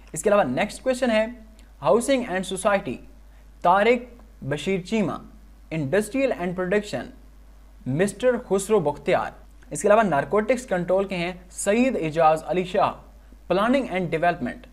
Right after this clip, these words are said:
असद उमर। अ, प्लानिंग एंड डेवलपमेंट का मतलब होता है, अ, वजीर मनसूबाबंदी असद उमर हैं। एनर्जी डिवीजन मिस्टर मोहम-, मिस्टर हमाद अजहर।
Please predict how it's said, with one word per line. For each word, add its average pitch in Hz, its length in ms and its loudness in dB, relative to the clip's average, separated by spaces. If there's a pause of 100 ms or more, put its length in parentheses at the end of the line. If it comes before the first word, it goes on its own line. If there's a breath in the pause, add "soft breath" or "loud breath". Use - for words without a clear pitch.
(120)
असद 226 420 -2
उमर। 185 260 -2
अ, - 140 -10 (320)
प्लानिंग 170 680 0
एंड 214 100 -2
डेवलपमेंट 202 340 0
का 202 60 -2
मतलब 180 240 -2
होता 170 180 -2
है, 202 340 -4 (320 soft breath)
अ, 131 80 -2
वजीर 170 360 0
मनसूबाबंदी 156 720 -2 (160)
असद 156 260 -2
उमर 123 200 -4
हैं। - 160 -14 (140)
एनर्जी 185 340 0
डिवीजन 147 420 -2 (600 soft breath)
मिस्टर 202 520 0
मोहम-, 180 440 -4
मिस्टर 196 320 -2
हमाद 151 360 0
अजहर। 143 320 -2